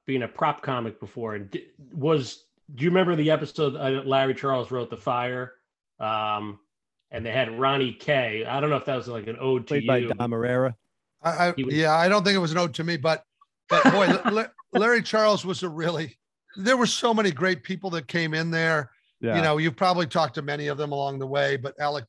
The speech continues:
Speaker 3: Berg and, um, Schaefer and Berg were a team that were, like, a big part of it. And,
Speaker 2: Yep.
Speaker 3: uh, Tom and Max were
Speaker 2: Max Pros,
Speaker 3: yeah.
Speaker 2: yeah.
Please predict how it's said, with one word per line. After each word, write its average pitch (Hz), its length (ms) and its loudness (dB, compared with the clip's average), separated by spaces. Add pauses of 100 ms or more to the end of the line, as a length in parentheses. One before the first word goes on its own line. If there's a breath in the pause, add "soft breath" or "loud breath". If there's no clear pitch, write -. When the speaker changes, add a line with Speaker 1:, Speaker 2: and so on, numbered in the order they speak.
Speaker 3:
Berg 151 300 -4
and, 139 180 -10 (800)
um, 123 440 -4 (440 soft breath)
Schaefer 160 400 0
and 143 120 -2
Berg 156 320 4
were 156 240 4
a 139 80 0
team 151 340 -2
that 147 120 -6
were, 151 440 0
like, 147 220 -2 (960)
a 151 120 -4
big 139 260 -6
part 151 240 0
of 143 80 -2
it. 147 220 0
And, 127 200 -6 (140)
Speaker 2:
Yep. 127 320 0
Speaker 3:
uh, 135 280 0 (260)
Tom 156 320 2
and 147 120 -2
Max 151 500 -2
were 156 180 0
Speaker 2:
Max 110 280 0
Pros, 117 460 -2
Speaker 3:
yeah. 170 80 2
Speaker 2:
yeah. 123 160 0